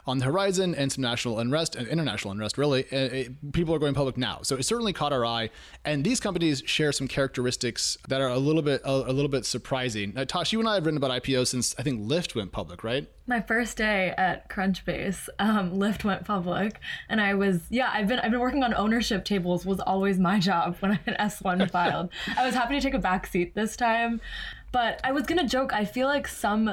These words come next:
Speaker 2: people must be listening to our podcast 'cause I think the point we keep making is that some companies are taking this moment and are gonna be,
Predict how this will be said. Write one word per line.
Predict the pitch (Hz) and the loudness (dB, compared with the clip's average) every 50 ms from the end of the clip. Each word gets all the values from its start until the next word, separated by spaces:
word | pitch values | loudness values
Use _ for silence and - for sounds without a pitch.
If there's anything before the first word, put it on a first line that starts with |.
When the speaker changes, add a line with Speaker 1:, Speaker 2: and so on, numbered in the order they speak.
| - - - | -2 -6 -4
Speaker 2:
people | - 233 208 202 220 220 | -2 -2 0 2 2 2
must | 214 - | 2 2
be | 226 196 | 2 2
listening | 196 185 - 202 202 196 | 2 2 2 2 0 2
to | - 202 | 2 2
our | 185 185 | 0 2
podcast | 175 190 180 185 185 - 185 160 165 - | 2 2 2 2 2 2 0 0 0 -2
'cause | - - 190 | -4 -4 -2
I | 196 190 | -2 -2
think | 190 196 196 196 - | 0 -2 -2 0 -2
the | 202 | -4
point | - - 208 202 - | -4 -2 -2 -2 -2
we | 185 190 | -4 -6
keep | - - 208 - | -4 -4 -4 -2
making | 190 185 180 175 196 180 180 | 0 0 0 0 0 2 2
is | 180 175 | 2 0
that | - - - - | -2 -6 -6 -2
some | - 185 180 180 | 0 2 2 2
companies | - 202 190 170 - 190 190 196 208 208 - - | 2 2 0 0 2 0 2 2 2 0 0 0
are | - 185 180 175 - - - - - - - - - - - | 0 0 0 0 -2 -6 -12 -16 -16 -16 -16 -16 -18 -12 -4
taking | - 233 233 - 226 220 | -2 0 2 4 4 4
this | 208 208 - | 4 4 4
moment | 208 190 190 185 202 214 226 220 | 2 2 4 4 2 2 2 2
and | 196 190 | 2 2
are | 180 | 2
gonna | 175 170 196 185 190 | 2 2 2 2 2
be, | 180 196 185 180 180 175 - | 2 2 2 2 2 2 0